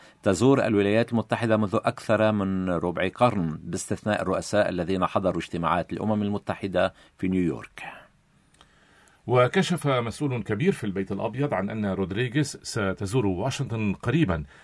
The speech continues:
Speaker 2: إلا أنه لم يتم تحديد موعد بعد، في وقت أشارت الرئيسة الفنزويلية إلى أن بلادها تجري حوارا شجاعاً مع ترامب.
Speaker 1: وعلى صعيد قلب واشنطن، أنظمة الدول،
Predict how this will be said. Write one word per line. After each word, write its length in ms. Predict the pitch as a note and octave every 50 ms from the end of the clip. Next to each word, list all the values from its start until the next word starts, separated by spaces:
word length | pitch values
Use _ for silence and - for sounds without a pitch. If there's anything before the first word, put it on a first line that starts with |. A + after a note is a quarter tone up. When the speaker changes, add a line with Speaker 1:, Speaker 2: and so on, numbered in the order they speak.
| - - -
Speaker 2:
إلا 160 | A2 G2+ G#2+
أنه 300 | G#2+ G2+ A2 G2+ E2 A2
لم 260 | A2 A#2+ C#3 C3 A2+ G2
يتم 320 | F2+ E2+ - A#2+ A2+ G#2
تحديد 360 | - F#2+ - - G#2+ G2+ E2
موعد 340 | F#2 F#2+ G2+ G2+ F#2 F2 -
بعد، 400 | F#2+ F2+ D2+ A2+ A2+ F#2 D2+ -
في 140 | - - E2+
وقت 260 | E2+ G2+ - - -
أشارت 460 | G2 G2 G2+ - - A2+ G#2+ G#2 -
الرئيسة 340 | G#2 G#2 A2 C3 - - G#2+ -
الفنزويلية 760 | A#2 G2 F2 A#2+ B2 G2+ F2+ F#2 F2+ F#2+ F#2+ A2+ A2+ G#2+ G2+ - - - - _ _
إلى 180 | - A2 G2 G2
أن 140 | F#2+ G2+ G2
بلادها 500 | F#2+ A2+ C#3+ C#3+ C3+ C3 A#2+ A#2+ A2 G2
تجري 300 | - C3+ B2 G#2 A2 A#2
حوارا 440 | - B2+ A#2 A#2 C#3 C3+ A2 F#2+ F2+
شجاعاً 500 | - A#2+ A2+ A2 B2+ B2+ A2 G#2 G#2 G2+ - - _ _ _ _
مع 220 | A2+ B2 C3 B2 C#3
ترامب. 260 | C3+ - A#2 F#2+ D2 - - _ - -
Speaker 1:
وعلى 480 | F2 F#2+ G#2 G#2+ B2 D#3 D#3 D#3 D#3
صعيد 360 | C3+ - C#3 A#2+ C3 D3+ C#3+ C3
قلب 300 | B2 - C3 C3 A#2 A#2
واشنطن، 640 | G#2+ B2 C3 - C3 G#2+ - - G2+ F#2+ F#2 F2+ E2 E2 - -
أنظمة 360 | G2 F#2 E2+ G#2 G#2 A2+ A2 -
الدول، 560 | A2 G2+ G2 C3 B2+ A2+ G2+ F#2 E2+ D#2 D2